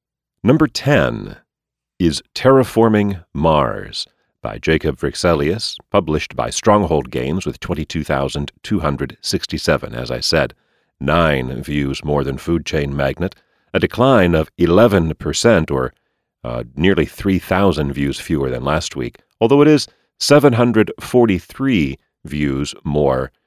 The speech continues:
than the last week's number ten. Now, there's a pretty significant difference. The difference between number ten games, about seven hundred fifty. The difference between number twenty games, thirty-two hundred. So the extra competition is largely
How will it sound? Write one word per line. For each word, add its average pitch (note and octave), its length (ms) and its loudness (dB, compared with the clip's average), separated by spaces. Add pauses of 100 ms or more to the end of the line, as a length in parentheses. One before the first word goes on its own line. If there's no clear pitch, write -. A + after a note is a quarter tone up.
(300)
than B1+ 240 -6
the C2+ 100 -6
last F#2 360 0
week's C2+ 200 -8
number C#2+ 220 -8
ten. A#1 360 -10 (500)
Now, D2+ 80 0
there's F2+ 200 4
a E2 60 0
pretty - 220 -8
significant C2+ 580 -8
difference. C#2 480 -2
The - 160 -8
difference F2 320 -2
between E2+ 240 -2
number C#2+ 220 -4
ten A2+ 320 2
games, D2 440 -2 (300)
about - 260 -2
seven D#2+ 280 2
hundred C2 340 -8
fifty. C#2 420 -4 (340)
The - 80 -4
difference G#2 320 2
between E2 260 -2
number A#1+ 220 -4
twenty C#3+ 440 0
games, - 480 -12 (240)
thirty-two G2 680 0
hundred. - 380 -12 (280)
So D#2+ 200 0
the C#2 280 -2 (340)
extra B2 320 2
competition F#2+ 720 -2
is C#2 120 -6
largely C2 680 0